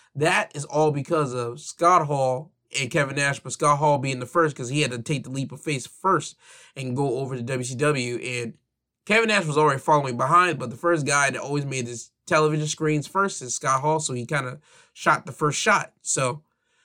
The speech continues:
that credit goes to primarily Scott Hall first, and then it follows up with Kevin Nash. But again, there's no separation here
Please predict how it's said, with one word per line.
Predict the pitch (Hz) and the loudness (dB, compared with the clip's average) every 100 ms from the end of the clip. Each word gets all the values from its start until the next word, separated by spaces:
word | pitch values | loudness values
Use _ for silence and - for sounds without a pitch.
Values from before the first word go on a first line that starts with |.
| _ - | _ 2
that | 175 165 | 2 2
credit | 196 185 117 | 2 2 2
goes | 147 214 208 - | 2 4 2 0
to | - 131 123 - _ | -4 -4 -6 -8 _
primarily | - 135 185 233 123 117 135 - _ _ _ _ _ _ _ - | -2 0 2 2 2 -4 -12 -18 _ _ _ _ _ _ _ -12
Scott | - 170 135 | 0 2 4
Hall | 151 131 | 2 0
first, | - 190 - - - _ _ _ _ | 0 0 0 -6 -10 _ _ _ _
and | 147 | -2
then | 147 131 | 0 0
it | 120 | 0
follows | 151 135 127 | 2 2 2
up | 127 | -2
with | 123 | 0
Kevin | 135 127 | -2 0
Nash. | 131 - | -2 -4
But | - 143 | -8 -2
again, | 214 220 214 | 0 0 -4
there's | 135 | -8
no | 135 160 | 0 0
separation | 156 156 135 143 143 127 | 2 -2 -2 -2 -4 -8
here | 131 131 139 | -10 -10 -12